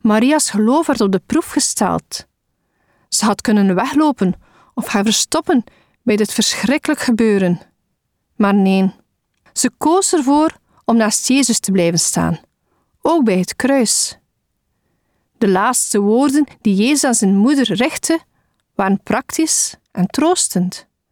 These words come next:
Als oudste zoon had hij de verantwoordelijkheid om voor zijn moeder te zorgen. Nergens werd er over zijn vader Jozef gesproken, dus we kunnen eruit afleiden dat Maria ondertussen weduwe was.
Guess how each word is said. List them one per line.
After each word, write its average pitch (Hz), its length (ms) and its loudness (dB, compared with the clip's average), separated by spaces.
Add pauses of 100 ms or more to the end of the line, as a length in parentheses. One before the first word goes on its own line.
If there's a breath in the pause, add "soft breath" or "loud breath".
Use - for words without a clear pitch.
(720)
Als - 340 -4
oudste 302 420 0
zoon 233 380 0 (500 soft breath)
had - 260 -4
hij 311 80 0
de 247 100 2
verantwoordelijkheid 247 1000 0 (320)
om 233 140 2
voor 240 120 2
zijn 226 180 2
moeder 330 280 2
te - 120 -2
zorgen. 170 500 -2 (1120)
Nergens 247 520 0
werd 247 240 -2
er 226 60 -6
over 214 140 0
zijn 202 160 2
vader 233 400 -2
Jozef 247 420 0
gesproken, 277 680 -2 (840 soft breath)
dus 233 160 0
we 262 180 -2
kunnen 370 260 2
eruit 294 280 0
afleiden 339 600 0 (340)
dat - 240 -4
Maria 254 400 2
ondertussen 226 680 0
weduwe 214 420 2
was. - 480 -2